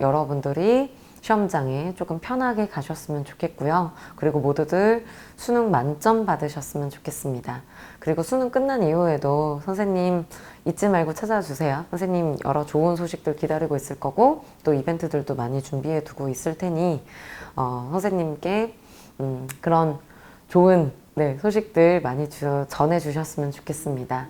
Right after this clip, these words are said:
네, 그래서 일단 오늘 여기까지고요. 다들 수능 시험 대박 나시길 바랍니다. 네, 찍은 것도 담았고요.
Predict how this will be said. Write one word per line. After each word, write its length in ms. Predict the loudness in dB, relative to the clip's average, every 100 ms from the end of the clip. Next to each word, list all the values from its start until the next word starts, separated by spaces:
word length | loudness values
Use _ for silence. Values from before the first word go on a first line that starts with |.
| -8
네, 240 | -4 -2 -2
그래서 340 | 0 0 0 -6 -18 -4
일단 500 | -2 4 6 6 2 -6 -20 -20 -20 -20 -20 4
오늘 580 | 6 8 8 6 4 4
여기까지고요. 1040 | 4 2 2 2 4 2 6 6 6 2 -2
다들 420 | 0 4 6 4 -2 -18 -20 -20 -20 2
수능 260 | 6 8
시험 320 | 8 6 6 2
대박 260 | 4 6 6
나시길 380 | 4 2 2 2
바랍니다. 640 | 4 4 2 2 0 0 -10 -4
네, 220 | -2 -2 -6 -20 -20 -2
찍은 260 | 2 6 6
것도 240 | 8 6
담았고요. 720 | 6 4 4 4 6 6 4